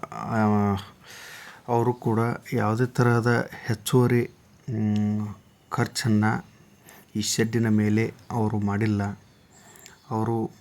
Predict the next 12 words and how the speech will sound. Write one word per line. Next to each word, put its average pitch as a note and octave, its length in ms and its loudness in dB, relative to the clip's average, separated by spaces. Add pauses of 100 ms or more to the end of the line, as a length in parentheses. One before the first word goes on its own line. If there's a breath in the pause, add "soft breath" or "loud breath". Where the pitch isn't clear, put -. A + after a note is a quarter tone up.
(220)
ಆ, A2 40 0 (1500 loud breath)
ಈ B2 260 4 (1080 loud breath)
ಅತಿ C3 440 0 (480)
ಚಿಕ್ಕದಾದ A#2+ 800 0 (140)
ಈ A2+ 340 0 (260)
ಕುರಿ A#2+ 300 2 (220)
ಶೆಡ್‌ನಲ್ಲಿ A2 720 0 (800 loud breath)
ಅವರು, A#2 460 -2 (1900 soft breath)
ಆ, G#2+ 220 -2
ಹತ್ತರಿಂದ A#2+ 480 0
ಹದಿನೈದು A#2+ 640 2
ಮೇಕೆಗಳನ್ನು A2 800 2